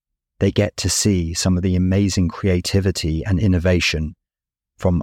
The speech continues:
other people who they may never have heard of. It's all discovery. I mean,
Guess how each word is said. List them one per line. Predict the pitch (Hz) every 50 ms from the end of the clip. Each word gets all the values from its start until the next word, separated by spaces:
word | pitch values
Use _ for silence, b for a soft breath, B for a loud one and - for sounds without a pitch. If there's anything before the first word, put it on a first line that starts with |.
| - -
other | 107 92 95 87
people | - - 98 95 87 - 87 80 78 80 -
who | - 104 98
they | - 90
may | 87 92 92 95 92
never | 92 95 98 90 92
have | 90 80 -
heard | 101 113 127 - 80
of. | 76 80 -
It's | - 107 - -
all | 123 120 113 110
discovery. | - - - - - 117 120 107 90 65 76 85 85 - _ _ _ _ _ _
I | -
mean, | 104 107 107 101